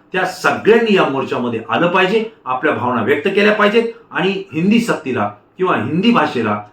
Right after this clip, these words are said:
या ठिकाणी पहिलीपासून पाचवीपर्यंत लागू करायला विरोध दर्शवला पाहिजे, ही भूमिका राज ठाकरे यांनी स्पष्टपणे सांगितली आहे. एवढंच नाही तर यासाठी मी सगळ्या पक्षांच्या प्रमुखांना किंवा नेत्यांना बोलणार आहे. तेवढ्यांनाच बोलणार नाही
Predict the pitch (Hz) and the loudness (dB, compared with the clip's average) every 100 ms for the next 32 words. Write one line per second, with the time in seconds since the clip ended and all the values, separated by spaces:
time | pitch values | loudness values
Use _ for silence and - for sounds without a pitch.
0 | - 147 170 156 160 156 151 143 175 170 | -8 -4 -2 0 -2 0 0 2 0 -2
1 | 156 147 139 135 139 135 123 120 117 156 | -6 -6 -8 -8 -6 -6 -4 -2 0 0
2 | 151 143 156 170 - _ - 110 156 208 | 0 -2 0 -4 -8 _ -14 -2 4 6
3 | 254 190 170 151 135 127 123 170 170 - | 6 2 0 2 0 0 -2 -2 -8 -14
4 | 175 185 120 123 147 139 117 113 104 110 | -8 -6 -2 -2 -2 -2 -2 -4 -10 -10
5 | 110 - - 110 - - 117 - - _ | -10 -10 -12 -14 -12 -12 -10 -12 -18 _
6 | - 110 123 - 107 - _ _ - 123 | -10 -8 -8 -8 -12 -12 _ _ -8 -4
7 | 165 170 147 92 - _ - 117 151 147 | -4 -2 -4 -4 -8 _ -8 -2 -2 -2
8 | 135 147 139 - - 151 170 - - 123 | -4 -4 -6 -8 -2 0 0 -4 -6 -6
9 | 120 117 117 117 117 135 151 - _ 147 | -4 -4 -4 -4 -4 -4 -6 -8 _ -4
10 | 131 123 127 151 139 - 127 147 165 180 | -2 -4 -2 -2 -2 0 2 4 4 2
11 | - - _ - _ _ _ _ _ _ | -4 -14 _ -20 _ _ _ _ _ _
12 | _ _ _ 151 143 196 214 240 202 220 | _ _ _ 0 2 2 4 4 6 6
13 | 226 208 160 | 4 2 -2